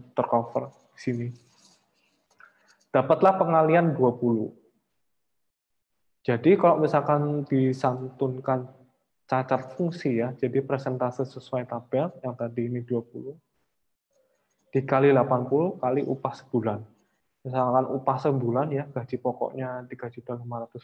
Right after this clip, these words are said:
tujuh puluh ya, bla bla bla. Jadinya dapatnya segini, lima puluh tujuh juta. Itu. Lima puluh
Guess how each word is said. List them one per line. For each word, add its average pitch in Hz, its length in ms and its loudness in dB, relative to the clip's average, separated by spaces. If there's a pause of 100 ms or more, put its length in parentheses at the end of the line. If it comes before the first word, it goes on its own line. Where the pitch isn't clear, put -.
(100)
tujuh 123 240 -12
puluh 131 300 -6
ya, 131 40 -16 (200)
bla 120 80 -18
bla 110 240 -10
bla. 123 160 -8 (920)
Jadinya 123 460 -4
dapatnya 131 420 -6
segini, 107 320 -14
lima 120 460 -18
puluh - 240 -20
tujuh 120 480 -8
juta. 107 400 -12 (1500)
Itu. 113 460 -12 (3000)
Lima 120 80 -8
puluh 120 420 -12